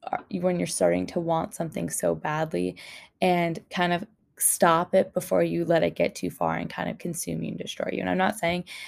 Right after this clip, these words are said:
that me kind of, <laughs> but I'm not saying that I, I, I d-, I feel like I do,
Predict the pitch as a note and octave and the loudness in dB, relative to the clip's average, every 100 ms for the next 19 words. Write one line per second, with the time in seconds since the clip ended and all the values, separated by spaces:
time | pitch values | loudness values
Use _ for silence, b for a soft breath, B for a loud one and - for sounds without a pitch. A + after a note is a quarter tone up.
0 | B _ D#3+ F3+ F3 - F3+ F3 F3+ F3+ | B _ 2 4 4 2 0 0 2 0
1 | - F3 F3 F3 D#3+ - b b b b | -2 -2 2 0 -2 -10 b b b b
2 | _ _ _ _ G3+ G#3 F3 G#3 - G#3 | _ _ _ _ -2 -2 -4 -6 6 8
3 | G#3 G#3 A3+ - G3 G3+ F#3 - _ F#3+ | 10 8 6 4 4 4 4 2 _ 0
4 | - A3 - F#3+ E3 - - F#3+ - G3+ | 6 6 8 4 4 -4 -2 -2 0 0
5 | F#3 F3 E3+ - E3 E3 E3 F3 | 0 0 -4 -4 -2 -2 -2 -6